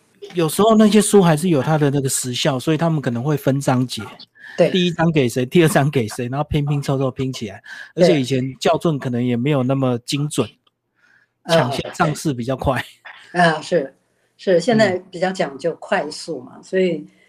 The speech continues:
Speaker 2: 我像这翻，翻一本书，你少，少说也要几个月吧。那出版社不会等你那么长的时间。
Speaker 1: 对啊，而且如果是翻译文学作品，有时候你还要加入一些自己的改编嘛，让文字
Speaker 2: 对，对。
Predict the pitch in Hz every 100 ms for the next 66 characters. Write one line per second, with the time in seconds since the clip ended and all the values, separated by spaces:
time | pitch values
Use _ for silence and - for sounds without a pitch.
0 | _ - 185 180 180 214 - - 233 202
1 | 220 190 220 220 226 - 226 233 233 185
2 | 160 202 190 160 160 - - - - 143
3 | 139 226 202 147 151 139 - 113 123 127
4 | 170 127 - - _ _ _ _ 202 190
5 | 170 160 - _ _ 196 190 208 170 147
6 | 170 165 143 165 139 143 170 147 147 -
7 | 131 139 135 - - - 120 120 180 170
8 | 151 147 147 143 175 208 160 190 151 185
9 | 175 147 170 175 160 139 143 131 160 127
10 | 123 120 120 - 147 175 147 117 117 147
11 | 147 - 147 151 151 139 139 139 - 156
12 | 120 117 110 113 107 127 117 117 104 -
13 | 151 151 131 180 151 131 -